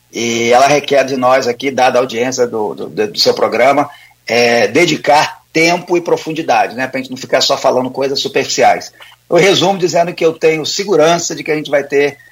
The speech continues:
né, um ano, que é um ano positivo pra educação, onde muito foi feito até aqui, e se Deus quiser nós vamos ter boas surpresas no que diz respeito à avaliação do ideb, né, e as condições das salas de aula para os nossos profissionais da educação e a própria valorização,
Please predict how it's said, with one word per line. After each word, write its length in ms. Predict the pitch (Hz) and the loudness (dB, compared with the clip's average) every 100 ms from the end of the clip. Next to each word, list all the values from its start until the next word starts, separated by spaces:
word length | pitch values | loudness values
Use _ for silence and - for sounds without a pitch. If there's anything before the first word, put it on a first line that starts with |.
| _ | _
né, 260 | - 143 156 185 | -4 -2 -2 -2
um 200 | 160 165 | 2 4
ano, 480 | 202 202 151 117 - _ - | 4 4 0 -4 -14 _ -2
que 80 | |
é 40 | 151 | 0
um 120 | 160 | 2
ano 140 | 165 | 0
positivo 680 | - 175 196 165 - 165 175 | 0 2 2 2 -2 0 0
pra 140 | 160 147 | 0 -4
educação, 640 | 131 131 123 143 156 156 | -2 -4 -4 0 0 0
onde 160 | 151 147 | -2 0
muito 320 | 151 202 - | 0 0 0
foi 140 | 160 | -2
feito 360 | - 156 160 160 | 0 0 2 0
até 180 | - 135 | -2 -2
aqui, 400 | 120 143 156 - _ _ - | -2 0 -2 -2 _ _ -8
e 60 | - | -6
se 120 | 135 | 0
Deus 220 | 165 - | 2 2
quiser 240 | 139 147 | 2 2
nós 100 | 151 | 4
vamos 160 | 143 135 | 0 -2
ter 120 | 147 | -4
boas 340 | 113 135 180 170 | -2 0 2 0
surpresas 840 | 156 - 143 175 175 117 95 - _ _ | -4 -4 0 2 2 0 -10 -18 _ _
no 80 | - | -12
que 80 | 139 | -6
diz 140 | 147 | -4
respeito 400 | 151 - 135 135 | -2 -2 -2 2
à 60 | 135 | 2
avaliação 520 | 135 131 120 - 123 | 2 0 -2 -2 -4
do 120 | 117 | -4
ideb, 600 | 101 151 170 170 135 151 - _ - | -4 0 4 4 0 -6 -10 _ -4
né, 140 | 143 | 0
e 60 | 156 | 0
as 120 | - | 0
condições 540 | 147 131 131 139 143 | -2 0 0 0 0
das 180 | 131 127 | 0 0
salas 380 | - 143 143 113 | 2 2 2 -2
de 100 | 120 | 2
aula 240 | 131 127 | 2 2
para 80 | 123 | -4
os 60 | 113 | -4
nossos 260 | 120 120 | -4 -4
profissionais 460 | - - 113 113 110 | -8 -4 -2 -2 -4
da 60 | |
educação 600 | 104 - - - 143 160 - - - | -6 -6 -4 2 4 4 -2 -14 0
e 80 | 220 | 0
a 80 | |
própria 320 | 220 165 151 131 | 2 2 2 0
valorização, 1000 | 135 170 165 143 131 120 - 151 170 | 2 2 2 0 -2 -4 0 2 2